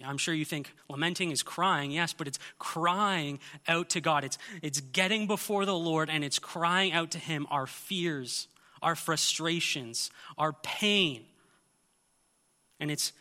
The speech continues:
being honest with him to get back to a place of hope in the Lord, of trust in the Lord, of joy in the Lord. So we're gonna join David in the valley this morning,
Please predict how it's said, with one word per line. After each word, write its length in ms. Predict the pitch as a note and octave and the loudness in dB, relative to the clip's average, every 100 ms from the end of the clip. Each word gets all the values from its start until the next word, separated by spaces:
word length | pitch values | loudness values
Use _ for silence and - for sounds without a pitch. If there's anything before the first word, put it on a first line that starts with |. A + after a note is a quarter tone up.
| _ C3+ | _ -6
being 240 | D3+ D3+ - | -2 -2 -2
honest 540 | C#3+ C#3+ C#3+ - - - _ _ _ - | -2 -2 0 -2 -2 -8 _ _ _ -8
with 200 | D3 - | -6 -4
him 360 | E3 D3+ B2 A#2+ _ _ _ _ _ | -2 -2 -2 -10 _ _ _ _ _
to 100 | - | -12
get 520 | B2 D3+ E3 C#3 B2 | -4 0 0 -4 -8
back 280 | C3+ D#3 D#3 | -4 -4 -4
to 200 | - D3+ | -4 -6
a 40 | B2+ | -6
place 600 | - A2+ G#2 - - - _ _ _ _ _ _ _ - | -10 -14 -8 -6 -6 -10 _ _ _ _ _ _ _ -12
of 120 | - | -12
hope 340 | - D3+ D#3 | -8 -6 -6
in 80 | C#3 | -8
the 60 | A#2+ | -10
Lord, 360 | A2+ - - _ _ _ _ _ - | -14 -18 -20 _ _ _ _ _ -14
of 100 | C#3 | -6
trust 500 | - - D#3+ D3+ - | -4 2 0 0 -4
in 100 | C#3+ | -6
the 60 | B2+ | -8
Lord, 400 | B2 G#2+ A2 - _ _ _ _ _ | -10 -14 -18 -20 _ _ _ _ _
of 120 | C3+ | -10
joy 440 | C3 - D#3 E3+ F3+ | -2 0 2 4 2
in 260 | D3 D3 | 0 -2
the 80 | C#3 | -4
Lord. 420 | A#2+ A2+ A2 A2+ - _ _ _ _ _ - - | -8 -12 -14 -18 -20 _ _ _ _ _ -8 -4
So 120 | - | -2
we're 80 | D3+ | 0
gonna 160 | D#3+ | 0
join 300 | C3+ C#3 C3+ | -2 -4 -4
David 260 | B2+ B2+ B2 | -4 -6 -8
in 100 | A#2 | -10
the 60 | A#2 | -10
valley 320 | A2 A2+ A#2 | -10 -10 -8
this 260 | A2+ - | -6 -6
morning, 220 | A#2 A2 | -8 -20